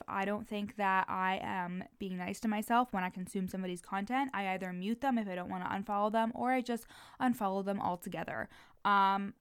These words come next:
again, I don't think that this is something you need to be c-, concerned about in terms of, like, making it about yourself. So, "But what if someone's muting and unfollowing me?" Well, then they're, they're clearly not your ideal client. Um, and I think that's something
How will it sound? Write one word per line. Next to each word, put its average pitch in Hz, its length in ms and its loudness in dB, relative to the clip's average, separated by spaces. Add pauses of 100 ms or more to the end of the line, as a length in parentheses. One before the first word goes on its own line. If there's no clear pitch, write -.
(340)
again, 214 640 6
I 190 180 6
don't 208 300 0
think 269 200 0
that 214 320 -4
this 214 140 -6
is 208 80 -8
something 214 360 0
you 196 100 -4
need 190 120 -6
to 202 80 -6
be 190 440 -2 (180)
c-, - 80 -20
concerned 202 460 -2
about 185 240 4
in 185 100 0
terms 185 280 -4
of, 180 80 -6
like, 175 220 2
making 180 340 0
it - 20 0
about 185 240 0
yourself. 196 480 0
So, 196 280 0
"But 269 180 -2
what 294 120 -2
if 294 140 -6
someone's 277 400 -2
muting 254 340 4
and 240 140 2
unfollowing 247 600 0
me?" 254 300 2 (320)
Well, 240 140 4
then 233 140 2
they're, 240 180 0 (200)
they're 220 120 -2
clearly 247 560 0
not 202 360 2
your 202 160 -2
ideal 185 300 -2
client. 180 680 -2 (440)
Um, 190 400 4 (100)
and 185 400 -2
I - 80 -2
think 220 240 -8
that's - 280 -2
something 190 580 -6